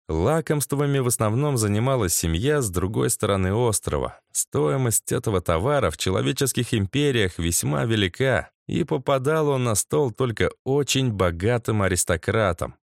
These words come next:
Впрочем, даже эти небедные люди не могли похвастаться тем, что отведали все эльфийские деликатесы.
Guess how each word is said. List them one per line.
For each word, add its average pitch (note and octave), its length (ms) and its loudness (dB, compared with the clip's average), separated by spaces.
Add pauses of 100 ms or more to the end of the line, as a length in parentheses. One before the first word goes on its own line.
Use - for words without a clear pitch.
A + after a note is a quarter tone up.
(420)
Впрочем, C#3 760 0
даже D3+ 360 0
эти D#3 240 0
небедные B2 640 0
люди B2+ 320 2
не G2+ 120 2
могли G#2 320 2
похвастаться B2 760 0
тем, C#3 340 -2
что - 240 0
отведали C3 540 0
все B2+ 420 0
эльфийские A2+ 580 0
деликатесы. G2 920 0